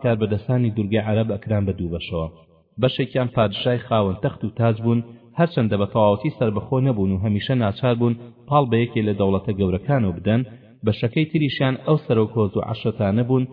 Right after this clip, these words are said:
کە وەک پادشاکان دەسەڵاتدار بوون و زۆر بەشیان سەربەسی تەواویان هەبوو، هەندێکیشیان پاشکۆی پادشایەکی خاوەن تەخت و تاج بوون. جا تەنها پادشاکانی یەمەن و غەساسینە و مەنادیرە پادشای تاجدار بوون.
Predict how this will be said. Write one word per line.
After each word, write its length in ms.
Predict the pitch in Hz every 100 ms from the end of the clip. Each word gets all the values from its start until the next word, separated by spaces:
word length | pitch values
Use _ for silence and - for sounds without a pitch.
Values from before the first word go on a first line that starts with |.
| - - -
کە 80 | 113
وەک 120 | 156 -
پادشاکان 640 | 113 98 - 101 101 127 113
دەسەڵاتدار 600 | 98 110 98 98 127 127 120
بوون 160 | 120
و 160 | 120 117 - - -
زۆر 160 | 113 117
بەشیان 320 | 151 - 131 120
سەربەسی 520 | - 101 101 - 131 -
تەواویان 480 | 107 110 101 92 92
هەبوو، 300 | 120 135 131 - - -
هەندێکیشیان 600 | 175 139 117 113 - 107 101
پاشکۆی 440 | 104 - 139 131 123
پادشایەکی 640 | 98 - 123 113 113 -
خاوەن 280 | 104 90 85 -
تەخت 180 | - 104
و 100 | -
تاج 180 | 101 80
بوون. 180 | 85 76 - - - 98
جا 120 | 143
تەنها 320 | 151 131 131 127
پادشاکانی 680 | 120 113 - 104 131 131 110
یەمەن 220 | 101 127 143
و 80 | 120
غەساسینە 580 | 107 110 98 - 110 131
و 100 | 127 - - 107
مەنادیرە 640 | 107 107 101 104 113 123 123 117
پادشای 540 | 92 90 - 104 101
تاجدار 400 | 101 98 104 87 -
بوون. 160 | 76